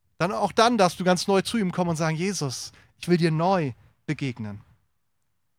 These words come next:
Jesus möchte dir deine Furcht vor Abweisung nehmen. Er möchte dir die Furcht nehmen, dass du nicht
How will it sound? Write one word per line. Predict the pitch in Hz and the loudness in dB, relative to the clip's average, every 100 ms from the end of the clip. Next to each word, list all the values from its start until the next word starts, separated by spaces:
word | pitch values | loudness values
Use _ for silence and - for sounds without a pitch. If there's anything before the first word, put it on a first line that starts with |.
| _ _ _ | _ _ _
Jesus | 202 277 277 240 | 0 0 0 4
möchte | 254 - 233 | 4 2 -4
dir | 220 | -4
deine | 208 220 254 247 | 2 2 2 -2
Furcht | - 233 233 - | 0 2 2 -2
vor | 208 | -2
Abweisung | 208 247 208 202 202 190 190 190 - _ _ - | 0 0 2 4 4 2 0 0 -6 _ _ -4
nehmen. | 175 202 208 190 | 2 2 2 0
Er | 175 | -2
möchte | 190 - | -2 -2
dir | 180 180 | -6 -6
die | |
Furcht | 165 - 226 220 - - _ | -6 0 0 0 -8 -20 _
nehmen, | 185 196 196 | -4 -4 -2
dass | 185 - | -6 -4
du | 233 | -2
nicht | 214 214 - - | 0 0 -2 -12